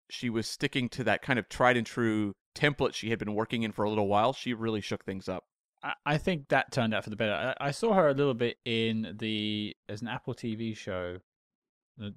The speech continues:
Speaker 2: it's like The Newsroom, it's called, or something to that effect. I can't remember what it's called.
Speaker 1: Yeah, I know. I, I, I don't watch the, the, the Today Show.
Speaker 2: I think that's it. I, with Jennifer Aniston, to connect it back to that. And I, the bits I saw, she was very good in that.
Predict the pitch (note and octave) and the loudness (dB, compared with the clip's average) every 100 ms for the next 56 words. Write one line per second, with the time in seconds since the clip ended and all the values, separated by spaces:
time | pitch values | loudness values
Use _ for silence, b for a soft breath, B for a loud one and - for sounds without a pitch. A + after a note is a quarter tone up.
0 | _ - - C#3 A#2 A2 A2+ A2 - F2+ | _ -16 -12 -6 -2 2 2 0 -2 -6
1 | F2 - - F2+ F2+ E2+ F2+ E2+ - - | -6 -12 -10 -8 -8 -10 -10 -14 -16 -12
2 | F2 G#2 - F2 - - B2 G#2+ G2+ F2+ | -12 -10 -12 -12 -14 -10 -10 -6 -6 -8
3 | - - - F2 F2+ E2+ _ _ _ _ | -12 -14 -12 -12 -14 -20 _ _ _ _
4 | - A2+ A2 A2 A2+ A2+ F#2 G2+ G2 F#2 | -6 4 6 6 4 4 6 4 4 0
5 | - _ - - G#2 A2+ G2+ F#2+ G2+ - | -2 _ -14 -8 -4 -2 -2 0 -2 -4
6 | F#2+ - F#2+ G#2 - B2 B2+ A#2 A2 - | -8 -2 -2 0 -4 -2 0 2 2 0
7 | F#2 F2+ _ _ _ _ _ - B2 C3 | -4 -4 _ _ _ _ _ -8 -2 -2
8 | A2 F#2 F#2 F2+ - A2 - C3+ C3+ D3 | -2 -4 -4 -6 -6 -6 -4 0 2 6
9 | C#3 A2+ A#2 A#2+ - F2+ E2 - F2+ - | 4 4 2 2 -2 -8 -10 -10 -10 -6
10 | F#2 - - D#2+ - F#2 E2+ F2 G2 G2+ | -6 -6 -8 -8 -6 -6 -4 -6 -6 -6
11 | G2+ A2+ A2+ C3+ - - G#2 G2+ F#2 F2 | -6 -4 -2 0 -2 -2 -4 -4 -6 -6
12 | E2 D2+ D#2 D#2+ | -6 -12 -12 -14